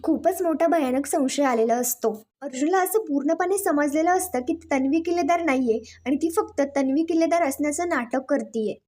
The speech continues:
पण मात्र सायली आता अर्जुनला समजावून सांगण्याचा प्रयत्न करत असते की "नाही सर, ती तन्वी आईबाबांशिवाय वाढली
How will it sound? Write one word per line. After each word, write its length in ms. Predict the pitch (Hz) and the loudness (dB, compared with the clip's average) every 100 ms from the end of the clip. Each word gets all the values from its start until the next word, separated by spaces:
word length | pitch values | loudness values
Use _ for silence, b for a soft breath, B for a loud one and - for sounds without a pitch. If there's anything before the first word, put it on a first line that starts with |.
| _ - | _ -4
पण 140 | 277 | -2
मात्र 280 | 302 294 359 | 0 0 -2
सायली 380 | 381 294 254 330 | 0 0 2 2
आता 220 | 339 381 | 2 2
अर्जुनला 380 | 320 277 285 330 | 2 2 2 2
समजावून 540 | 370 330 269 277 269 330 | 0 0 0 0 0 -2
सांगण्याचा 440 | 381 339 339 381 | -2 -2 -2 -2
प्रयत्न 400 | 381 311 254 269 | 0 0 0 0
करत 260 | 285 330 330 | 2 2 2
असते 340 | 370 - 240 | 0 -2 -4
की 400 | 254 - - 320 | -6 -14 -12 -4
"नाही 300 | 311 254 277 | -2 0 0
सर, 220 | 330 269 233 | 0 -2 -2
ती 380 | - _ 330 330 | -8 _ -6 -2
तन्वी 280 | 302 269 294 | 0 0 0
आईबाबांशिवाय 880 | 339 330 311 302 330 349 330 269 320 | 2 2 0 0 -2 -2 -2 0 0
वाढली 420 | 320 262 226 | 0 0 0